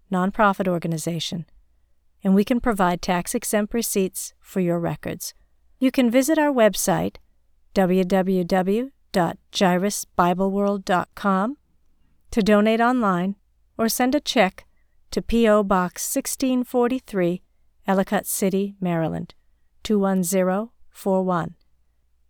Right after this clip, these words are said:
Please make checks payable to Jairus Bible World Incorporated. You can also donate via PayPal. Our PayPal email address is info at jairus bible world dot com. We greatly appreciate your support.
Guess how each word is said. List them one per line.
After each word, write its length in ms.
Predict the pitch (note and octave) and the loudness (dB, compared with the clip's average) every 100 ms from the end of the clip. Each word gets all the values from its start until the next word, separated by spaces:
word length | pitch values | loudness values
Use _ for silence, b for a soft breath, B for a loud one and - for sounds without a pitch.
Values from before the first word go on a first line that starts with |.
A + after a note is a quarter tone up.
| _ | _
Please 240 | - D#4+ - | 4 4 4
make 180 | B3 | 0
checks 300 | - G#3+ G3+ | 0 0 0
payable 420 | - A3 G3 F#3 F#3 | -2 2 2 0 -2
to 140 | F#3 | -2
Jairus 420 | E3+ F3+ F#3+ G#3+ - | 0 2 2 -2 -2
Bible 420 | F#3+ F#3+ F3+ F3 | 2 2 2 0
World 260 | F3 E3+ | -2 -2
Incorporated. 800 | F3+ E3+ F3+ E3+ F3 E3 D#3 E3 - _ _ _ _ - | -4 -4 -4 -6 -6 -6 -6 -8 -10 _ _ _ _ -4
You 120 | B3 | 0
can 140 | B3+ | 4
also 340 | C4 C#4 - A3+ | 2 2 0 0
donate 500 | G3 F#3 F3 F3+ - _ | 2 0 0 -2 -6 _
via 200 | G#3 G3+ | 2 2
PayPal. 560 | - F#3+ F3 D#3 D#3 C#3 _ _ _ _ | 2 0 0 -4 -6 -12 _ _ _ _
Our 140 | G3 | 0
PayPal 480 | G3 G#3 G3+ G#3+ G3+ | 2 2 2 2 2
email 340 | A3 G#3 G3+ G3+ | 2 2 2 2
address 440 | G3 G3 A3 - | 2 2 2 -2
is 160 | F3 - | -6 -2
info 560 | G3+ G3+ - G#3+ A#3+ D4 _ _ | 2 2 4 4 4 -2 _ _
at 220 | G#3 F#3 | -2 0
jairus 400 | G3 F#3 F#3 A3 | 2 2 2 0
bible 400 | - G3 F#3+ F#3+ | -2 0 2 2
world 260 | G3 G3 F#3+ | 0 0 0
dot 240 | G3 F3+ | 0 -2
com. 360 | - G3+ E3 C#3 - _ _ _ _ _ | -2 -2 -2 -4 -12 _ _ _ _ _
We 140 | - C#4 | 2 4
greatly 460 | F#3+ G3 - F#3+ | 6 4 4 0
appreciate 600 | E3+ - F#3 - F#3 E3+ | -2 0 0 0 0 0
your 160 | G3 F3 | 0 0
support. 640 | D#3+ - - D#3 A2 - | 0 0 0 0 -2 -12